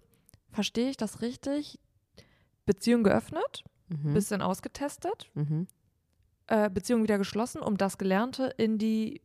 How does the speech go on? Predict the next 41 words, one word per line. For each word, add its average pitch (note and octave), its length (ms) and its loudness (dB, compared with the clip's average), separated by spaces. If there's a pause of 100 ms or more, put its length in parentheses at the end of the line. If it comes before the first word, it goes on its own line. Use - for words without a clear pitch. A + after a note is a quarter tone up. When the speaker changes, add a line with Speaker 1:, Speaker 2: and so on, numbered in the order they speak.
(220)
Speaker 1:
Bezi G3 280 2
mit D4+ 160 -8
reinzunehmen? E4 380 -4 (140)
Speaker 2:
Ja, E3 100 2
vielleicht F3 280 4
gar F#3 120 2
nicht G3 160 0
unbedingt F#3 260 0
geschlossen, F3 400 0
vielleicht E3 220 -4
ist E3+ 80 -8
sie E3+ 80 0
auch D#3+ 100 0
immer D#3+ 180 0
noch D3+ 140 -4
auf. - 460 -2 (160)
Das - 80 -20
Speaker 1:
Ganz G#3 120 0
Speaker 2:
kann E3+ 100 0
man A3 100 6
der F#3+ 100 6
Speaker 1:
ohne, E3 80 2
äh, E3 40 4
Speaker 2:
Nachricht E3+ 300 2
jetzt E3+ 200 -2
nicht E3 360 -2 (320)
ganz E3 240 2
entnehmen. D3+ 640 0 (240)
Speaker 1:
So A#3+ 80 2
ein A#3 60 2
bisschen B3+ 260 0
mal B3 140 4
sowas B3 320 4
wie C4 100 4
so B3 120 8
eine, B3 280 4
ich - 100 -10
mach A#3 100 2
mal A#3+ 80 2
eine G#3+ 100 4
Exkursion, E3 680 2